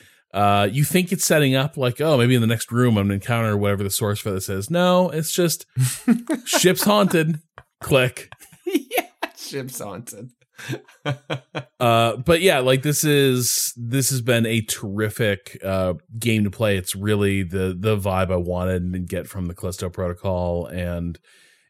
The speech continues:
Speaker 1: it's, it's certainly, like, been the most fun surprise, most, the most fun thing to do this January, right?
Speaker 2: Yeah, it's been a nice way to kick off the year, which,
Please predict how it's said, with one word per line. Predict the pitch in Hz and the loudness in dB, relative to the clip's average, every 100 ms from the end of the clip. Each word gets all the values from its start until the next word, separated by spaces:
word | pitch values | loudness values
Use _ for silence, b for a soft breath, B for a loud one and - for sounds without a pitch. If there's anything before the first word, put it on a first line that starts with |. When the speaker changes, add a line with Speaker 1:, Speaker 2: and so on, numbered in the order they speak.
| _ | _
Speaker 1:
it's, | 104 104 98 - - - - | 0 2 2 -2 -2 -2 -4
it's | - 113 107 | -2 -2 0
certainly, | - 135 139 120 | 0 0 0 0
like, | 110 107 - | 0 0 0
been | 104 101 101 | -2 0 -2
the | 92 98 95 92 - | 0 0 0 -4 -4
most | 110 107 104 104 - - _ - | 0 2 0 -2 -6 -10 _ -14
fun | - 113 101 101 | -8 -4 -2 -2
surprise, | 98 98 - 95 95 92 90 | -2 -6 -6 -2 0 -2 -4
most, | 98 - 120 | -8 -8 -8
the | 104 | -4
most | 101 - | -4 -4
fun | 120 101 | -4 -2
thing | 107 101 | -2 -4
to | 87 | -4
do | 90 | -6
this | 82 80 | -6 -8
January, | 90 78 69 71 87 - | -8 -10 -12 -14 -16 -14
right? | 90 90 98 _ _ _ _ _ _ - | -6 -6 -6 _ _ _ _ _ _ -6
Speaker 2:
Yeah, | 117 98 | -2 0
it's | 107 123 | 0 0
been | 135 | 0
a | |
nice | 123 127 127 123 | 0 2 0 0
way | |
to | 113 | -2
kick | 101 107 98 | 0 -2 2
off | 92 87 - - - _ | 2 2 -2 -12 -16 _
the | - 98 | -6 -2
year, | 92 87 82 | -2 -2 -2
which, | 87 - - | -4 -6 -10